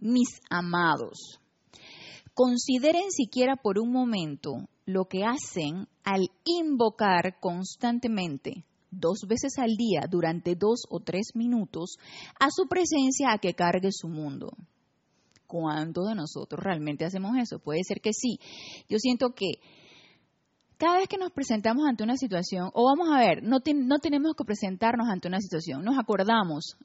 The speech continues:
Ah, me subí a mi auto. Magna presencia de Dios, yo soy. Asume tú el mando y el control de este manejo.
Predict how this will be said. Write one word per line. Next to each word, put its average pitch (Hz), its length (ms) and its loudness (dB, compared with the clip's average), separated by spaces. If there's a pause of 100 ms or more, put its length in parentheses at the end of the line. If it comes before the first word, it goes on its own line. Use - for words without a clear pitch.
(100)
Ah, 208 500 0 (1040)
me 175 80 0
subí 190 300 -4
a 202 80 -2
mi 190 140 -2
auto. 180 380 -4
Magna 202 360 0
presencia 170 560 -2
de 170 60 0
Dios, 165 60 -4
yo 165 260 -8
soy. - 140 -8
Asume 196 400 -4
tú 196 200 -4
el 190 100 -2
mando 185 240 -2
y - 20 0
el 170 120 -2
control 170 420 -4
de 165 80 -2
este 175 220 -4
manejo. 143 480 -6